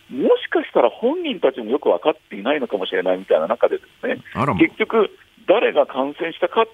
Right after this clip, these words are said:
Speaker 1: ていう情報だけが公開されて、それでもう疑心暗鬼になってるみたいな、そんな状況ですよね。
Speaker 2: あー、これどうなるんですかね、これ、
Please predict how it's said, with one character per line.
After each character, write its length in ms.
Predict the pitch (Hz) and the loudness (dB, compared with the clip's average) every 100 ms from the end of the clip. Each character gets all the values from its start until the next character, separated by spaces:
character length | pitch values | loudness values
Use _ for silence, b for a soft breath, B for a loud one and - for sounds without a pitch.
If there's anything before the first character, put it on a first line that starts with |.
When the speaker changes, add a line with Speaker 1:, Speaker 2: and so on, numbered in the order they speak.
| - | -2
Speaker 1:
て 60 | |
い 60 | 165 | -2
う 40 | |
情 180 | 135 143 | 2 4
報 140 | 143 143 | 4 2
だ 100 | 139 | 2
け 100 | - | 0
が 120 | 123 | 0
公 160 | 98 | -2
開 200 | 95 98 92 | 2 2 4
さ 100 | 101 | 2
れ 100 | 101 | 2
て、 240 | 147 139 151 | 0 0 2
そ 80 | |
れ 80 | 156 | 0
で 100 | 151 | 0
も 120 | 139 | -2
う 20 | 107 | -4
疑 160 | 101 | -8
心 200 | - 113 | -4 0
暗 140 | 110 104 | 0 -2
鬼 80 | 82 | -8
に 40 | |
な 80 | 82 | -6
っ 20 | 80 | -4
て 120 | 82 | -6
る 80 | - | -6
み 80 | |
た 100 | - | -6
い 20 | - | -6
な、 80 | - | -6
そ 80 | 180 | -4
ん 40 | |
な 100 | 147 | -2
状 120 | 135 | 0
況 200 | 123 120 | 0 0
で 80 | - | 0
す 80 | - | -4
よ 80 | - | -6
ね。 320 | 90 101 82 76 | 0 0 0 -4
Speaker 2:
あ 1200 | 78 78 78 78 78 80 80 78 80 78 80 82 | -6 -4 -4 -4 -4 -4 -2 -4 -4 -4 -4 -6
ー、 380 | - - - - | -10 -16 -18 -10
こ 100 | 98 | -4
れ 100 | 107 | -4
ど 160 | 85 90 | -4 -4
う 200 | 127 120 | -2 0
な 120 | 165 | 0
る 60 | 349 | 0
ん 40 | |
で 80 | 330 | -2
す 80 | - | 0
か 80 | 160 | 0
ね、 100 | 117 | 0
こ 80 | |
れ、 180 | 117 107 | -2 -2